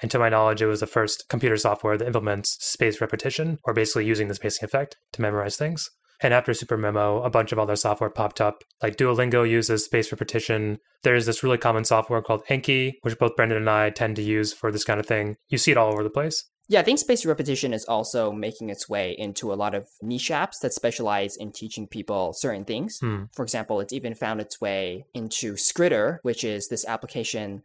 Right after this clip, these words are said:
Speaker 2: that tries to teach people the stroke order when they're learning Chinese characters.
Speaker 1: Hmm.
Speaker 2: I think that probably relates very closely to what you're working on, Ben,
Speaker 1: <laughs>
Speaker 2: which is picking up a new language, Mandarin.
Speaker 1: Right. I've been using the space repetition software Anki, which I mentioned before,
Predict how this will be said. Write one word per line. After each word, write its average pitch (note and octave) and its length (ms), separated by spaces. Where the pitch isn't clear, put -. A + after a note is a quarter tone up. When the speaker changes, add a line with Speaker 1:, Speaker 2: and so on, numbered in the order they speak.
Speaker 2:
that A2+ 140
tries A#2 220
to A#2+ 80
teach - 320
people G2+ 640
the A2 80
stroke F#3 360
order G2+ 520
when A2 240
they're G#2+ 180
learning G#2+ 640
Chinese G#2 320
characters. - 600
Speaker 1:
Hmm. A#2 160
Speaker 2:
I C3 120
think D#3 200
that D3 200
probably E3 340
relates A#2+ 360
very C3 140
closely B2+ 340
to - 120
what G#2+ 220
you're G3 160
working B2 300
on, F#2+ 160
Ben, G2 340
Speaker 1:
<laughs> - 180
Speaker 2:
which C3 180
is G2+ 220
picking G#2+ 320
up G#2 120
a A2 60
new B2+ 160
language, C3+ 640
Mandarin. B2 420
Speaker 1:
Right. A#2+ 260
I've B2 100
been B2+ 160
using A2+ 520
the B2 100
space B2 280
repetition A2+ 380
software A2 360
Anki, A#2 260
which G#2+ 140
I G#2+ 60
mentioned G#2 260
before, G#2 540